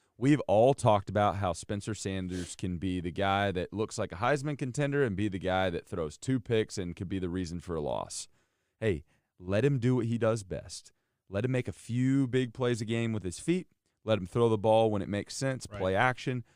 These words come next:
Speaker 1: run the football, run the football, run the football, rely on your defense, and just keep plugging away. They've instilled confidence into him to where now you're in November
Speaker 2: Right.
Speaker 1: and you can trust him more. Hey,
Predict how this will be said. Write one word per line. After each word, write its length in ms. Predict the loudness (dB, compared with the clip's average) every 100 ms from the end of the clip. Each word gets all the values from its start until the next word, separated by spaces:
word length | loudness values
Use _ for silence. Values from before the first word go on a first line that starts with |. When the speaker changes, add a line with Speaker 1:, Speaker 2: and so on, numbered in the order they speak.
| _
Speaker 1:
run 280 | 0 2 4
the 60 | 0
football, 420 | -2 0 2 4
run 160 | 4 2
the 80 | 0
football, 360 | -2 2 2
run 180 | 2 0
the 80 | -2
football, 500 | -2 -2 0 0 0
rely 340 | -2 0 0
on 140 | -2 -4
your 120 | -6
defense, 680 | -2 -2 0 -2 -2 -6 -12 _ _ -6
and 180 | -6
just 440 | -2 2 2 0 -8 _
keep 340 | -6 -2 -2 _ _ -6
plugging 320 | -2 -2 -2
away. 380 | -2 0 -2 -4 -10 _ _ 0
They've 200 | 0 0
instilled 400 | -4 -2 -2 -2
confidence 540 | -4 -4 -4 -6 -6
into 160 | -6 -4
him 280 | -4 -6 -6
to 80 | -2
where 140 | 0
now 340 | 0 -2 -2 -2
you're 200 | -2 -2
in 80 | -4
November 520 | -4 -4 -2 -2 -4 _ _ _
Speaker 2:
Right. 120 | -8 -2
Speaker 1:
and 200 | -2 -2
you 180 | -2 -2
can 180 | -2 -4
trust 480 | -2 -2 -2 -4
him 160 | -6 -6
more. 280 | -6 -10 -14 _ _ _ _ -4
Hey, 220 | -2 -2